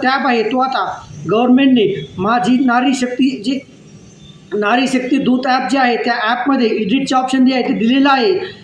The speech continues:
तर मित्रांनो, तुम्ही तुमचा फॉर्म आता एक वेळेस एडिट करू शकता किंवा जर तुमचा एसएमएस म्हणजेच ओटीपी व्हेरिफिकेशन बाकी असेल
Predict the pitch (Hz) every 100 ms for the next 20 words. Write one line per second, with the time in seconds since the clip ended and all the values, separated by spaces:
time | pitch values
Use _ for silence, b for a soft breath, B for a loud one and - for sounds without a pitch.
0 | - 269 285 294 277 247 254 269 285 262
1 | 254 - 262 262 226 226 247 254 285 254
2 | - B B 220 233 294 311 294 269 269
3 | 233 220 269 240 208 233 277 254 247 226
4 | - 262 285 285 - B B 220 247 -
5 | 254 277 285 254 220 - 247 254 285 247
6 | 247 294 277 262 214